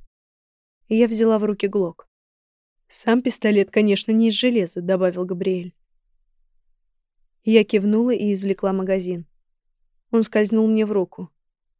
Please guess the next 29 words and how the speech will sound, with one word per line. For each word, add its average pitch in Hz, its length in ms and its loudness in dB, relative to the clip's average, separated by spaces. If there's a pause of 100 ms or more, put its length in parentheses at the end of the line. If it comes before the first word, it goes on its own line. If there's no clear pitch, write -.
(300)
Я 233 180 4
заглянула 240 560 4
внутрь, 240 460 -2 (400)
хотя 208 320 -2
уже 202 180 -2
почувствовала, 190 680 -4
что - 180 -6
он 196 80 -2
слишком 202 420 -4
лёгкий. 196 480 -6 (760)
Внутри 220 400 0
было 226 260 2
пусто. 196 520 -8 (1200)
Я 220 220 2
начала 233 380 -2
вставлять 202 420 -2
в - 40 -10
магазин 196 400 -2
патроны. 175 500 -10 (1400)
«Если 208 320 -2
Рон 208 280 0
объявится, 208 560 0
лучше 208 240 -4
зарядить 214 400 -2
эту 190 160 -6
штуку - 380 -6
и - 20 -2
держать 185 400 -2
наготове». 185 560 -6